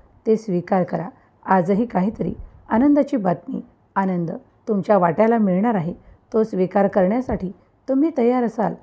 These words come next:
तर होय देवा, "मी सज्ज आहे," असे टाईप करा. अद्भुत शक्ती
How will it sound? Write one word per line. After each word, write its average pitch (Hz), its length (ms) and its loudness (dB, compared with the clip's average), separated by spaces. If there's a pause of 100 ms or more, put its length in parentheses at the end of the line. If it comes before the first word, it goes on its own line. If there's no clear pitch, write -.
(300)
तर 202 80 0
होय 196 280 0
देवा, 180 260 -2 (360)
"मी 214 120 0
सज्ज 175 340 -2
आहे," 196 260 0 (400)
असे 285 240 0
टाईप 208 380 -2
करा. 180 200 -6 (480)
अद्भुत 247 320 2
शक्ती 214 440 -4